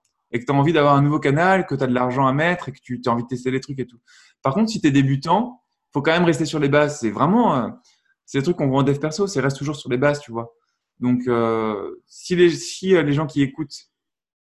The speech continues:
euh, sont débutants ou sont, euh, on va dire, à moins de cent mille euros par an de chiffre d'affaires,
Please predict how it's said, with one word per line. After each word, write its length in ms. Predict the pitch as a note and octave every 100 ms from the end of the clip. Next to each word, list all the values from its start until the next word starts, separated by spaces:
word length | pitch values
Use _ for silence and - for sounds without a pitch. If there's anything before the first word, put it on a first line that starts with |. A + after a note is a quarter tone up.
| _
euh, 440 | A#2+ A#2 A2+ A2 G2 - - _
sont 200 | - B2+
débutants 600 | B2 C3 - F3+ B3 -
ou 120 | A#2+
sont, 360 | - C3+ C3 A2
euh, 40 | A2 - _ _ -
on 40 |
va 60 | A#2+
dire, 160 | C3
à 60 | B2+
moins 140 | C3
de 40 | C#3
cent 160 | -
mille 160 | C3 C3
euros 160 | B2+ B2
par 220 | B2 B2
an 100 | D#3
de 80 | A#2+
chiffre 160 | -
d'affaires, 420 | A2+ A2+ D3 A3